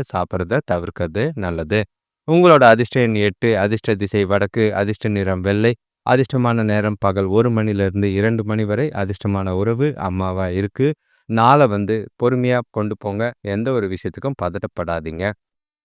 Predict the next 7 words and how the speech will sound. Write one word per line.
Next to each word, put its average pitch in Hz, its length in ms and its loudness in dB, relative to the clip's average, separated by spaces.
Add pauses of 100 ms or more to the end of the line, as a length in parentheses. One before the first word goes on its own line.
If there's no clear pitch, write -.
(1120)
அடுத்த 131 300 4
ராசி 113 260 6
பாத்தீங்கன்னா, 98 380 0
சிம்ம 101 320 0
ராசி. 87 340 0 (340)
இன்னைக்கு 175 400 4
உங்களுக்கு 123 400 2